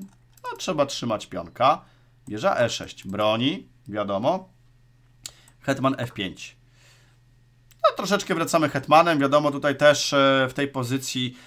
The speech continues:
czarne, e, wszystko kontrolują, pionek nie ucieka, król bezpieczny, goniec świetny, hetman świetny, wieża świetna, wieża w obronie jest ok. Wieża zagrywa na E pięć. Hetman F sześć na spokojnie,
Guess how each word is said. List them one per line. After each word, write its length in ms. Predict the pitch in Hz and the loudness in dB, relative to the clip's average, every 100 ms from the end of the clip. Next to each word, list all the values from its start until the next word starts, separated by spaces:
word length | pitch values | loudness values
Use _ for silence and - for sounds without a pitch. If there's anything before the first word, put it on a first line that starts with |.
| - | -18
czarne, 680 | - 139 139 123 123 120 117 | 2 6 6 6 2 2 2
e, 240 | 117 113 | -2 -6
wszystko 720 | 104 - - - 160 160 - 131 | -6 -6 -4 0 0 0 -6 -6
kontrolują, 840 | 127 117 - 107 117 151 147 135 | -4 -6 -6 -4 -2 0 2 2
pionek 420 | 131 127 120 104 | 0 -4 -4 -6
nie 100 | 110 | -8
ucieka, 680 | 104 101 131 135 131 123 123 | -8 -4 -4 -2 4 4 4
król 180 | - 107 | 0 -10
bezpieczny, 680 | 101 - 123 123 - 117 113 - - 120 117 | -10 -8 -8 -8 -6 -2 -2 -6 -20 -18 -6
goniec 360 | 110 123 113 | 0 0 0
świetny, 600 | - - 123 127 123 117 | -6 -6 -4 -4 -4 -6
hetman 420 | 113 120 113 107 | -4 -6 -4 -6
świetny, 800 | 98 - 123 120 117 113 113 110 107 | -6 -4 -4 -4 -8 -6 -4 -6 -8
wieża 340 | 110 107 101 | -8 -4 -4
świetna, 680 | 95 - 113 143 107 101 98 | -4 -8 -8 -6 -2 0 -2
wieża 420 | 98 95 95 90 - | -4 -6 -4 -4 -8
w 100 | 95 | -10
obronie 460 | 101 101 98 95 92 | -6 -4 -4 -8 -10
jest 200 | 110 - | -12 -14
ok. 120 | 92 71 - - - - - | -12 -14 -14 -20 -20 -20 -12
Wieża 220 | 120 135 139 | -6 -2 -2
zagrywa 380 | 120 110 104 | -4 -4 -4
na 200 | 101 98 | -2 -4
E 160 | - 104 | -4 -8
pięć. 440 | - 76 - - _ _ _ _ _ _ _ | -8 -18 -18 -20 _ _ _ _ _ _ _
Hetman 340 | _ 104 131 143 | _ -8 -4 -2
F 220 | 123 113 | -2 -4
sześć 320 | - - - | -6 -16 -20
na 100 | - | -20
spokojnie, 640 | - - - 143 160 160 | -20 -20 -2 0 2 0